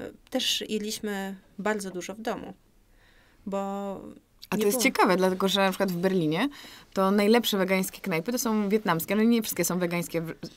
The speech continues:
Speaker 2: zazwyczaj nie są, ale tych wegańskich opcji jest mnóstwo i te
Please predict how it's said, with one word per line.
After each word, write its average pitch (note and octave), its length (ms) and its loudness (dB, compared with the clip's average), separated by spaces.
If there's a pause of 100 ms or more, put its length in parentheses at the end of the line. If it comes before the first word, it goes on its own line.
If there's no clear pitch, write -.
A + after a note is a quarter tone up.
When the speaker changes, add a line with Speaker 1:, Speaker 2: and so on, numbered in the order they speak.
(160)
Speaker 2:
zazwyczaj F3 320 0
nie C4 160 8
są, D3 260 0
ale E3 180 0
tych F3+ 140 -4
wegańskich F3 420 -2
opcji E3+ 180 -4
jest F3 120 -4
mnóstwo F3 320 -4
i A3+ 100 0
te A3+ 200 0